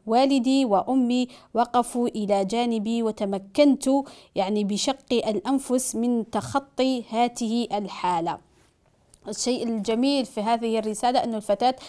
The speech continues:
كانت صريحة، يعني، من الأول، قالت لك: "أنا كنت أقلد المشاهير". الأمر المفزع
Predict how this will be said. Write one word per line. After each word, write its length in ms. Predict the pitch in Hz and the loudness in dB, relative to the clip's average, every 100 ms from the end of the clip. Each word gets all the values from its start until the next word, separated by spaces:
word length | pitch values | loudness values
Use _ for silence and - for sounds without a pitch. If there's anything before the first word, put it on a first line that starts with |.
| - _ | -20 _
كانت 320 | - 233 233 | -4 -2 -2
صريحة، 460 | - 208 233 240 202 | -2 -2 -2 -2 -2
يعني، 260 | 202 190 196 | -2 -2 -4
من 180 | 202 | -2
الأول، 460 | 190 165 214 185 196 | -4 -4 -4 -4 -6
قالت 260 | - 214 240 | -4 -4 -4
لك: 140 | 214 | -6
"أنا 160 | 214 208 | -6 -4
كنت 260 | 277 247 - | -4 -4 -4
أقلد 540 | 220 - 254 247 262 - | -6 -2 0 0 -2 -4
المشاهير". 640 | 208 202 196 202 180 196 190 - - - - | -6 -6 -6 -6 -6 -8 -8 -18 -20 -10 -2
الأمر 640 | 254 - 311 302 240 185 - _ 240 | -2 0 4 4 4 -2 -12 _ 0
المفزع 800 | 240 233 240 269 240 208 226 | 2 4 4 2 -2 2 2